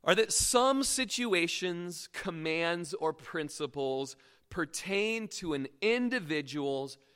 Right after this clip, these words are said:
specific, non-repeatable circumstance and or non-moral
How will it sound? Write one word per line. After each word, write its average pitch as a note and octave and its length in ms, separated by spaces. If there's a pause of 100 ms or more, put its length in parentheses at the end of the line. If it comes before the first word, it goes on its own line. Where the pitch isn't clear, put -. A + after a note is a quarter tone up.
(120)
specific, - 1120 (240)
non-repeatable F3 1300
circumstance F#3+ 1200 (420)
and G3 380
or C3+ 440 (200)
non-moral C#3 1300